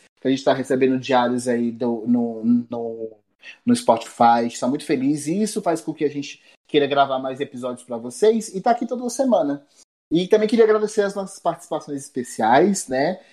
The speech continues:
É a, é a Carol Sereno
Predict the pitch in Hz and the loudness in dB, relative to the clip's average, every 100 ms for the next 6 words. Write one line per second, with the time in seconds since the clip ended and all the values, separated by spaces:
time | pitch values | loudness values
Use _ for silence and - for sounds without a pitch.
0 | _ - 120 127 135 135 135 131 127 127 | _ -6 2 4 6 4 -2 -6 -4 -4
1 | 123 123 120 120 _ _ _ _ - 139 | -4 -6 -8 -14 _ _ _ _ 2 4
2 | 139 170 175 139 127 135 151 202 | 4 2 2 2 0 -4 -4 -6